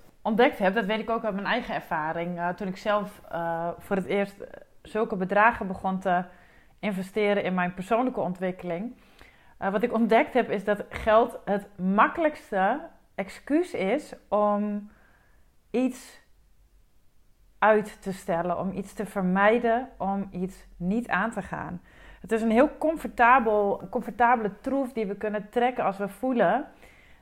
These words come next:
dat er misschien wel iets groots staat te gebeuren. Dat er wellicht een verandering aanstaande is die zoveel impact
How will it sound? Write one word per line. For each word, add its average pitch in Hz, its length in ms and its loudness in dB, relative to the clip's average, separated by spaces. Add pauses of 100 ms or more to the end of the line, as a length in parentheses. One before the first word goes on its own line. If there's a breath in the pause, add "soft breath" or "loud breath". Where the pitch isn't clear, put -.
dat 214 280 2
er 202 180 6
misschien 202 340 -4
wel 202 140 0
iets 185 140 -8
groots 214 640 0
staat 175 500 -2
te 196 140 -2
gebeuren. 180 720 2 (240)
Dat 190 200 2
er 208 100 6
wellicht 214 340 6
een 202 60 -2
verandering 214 560 4
aanstaande 196 640 2
is 190 320 -2
die 185 680 2
zoveel 247 340 0
impact 262 460 2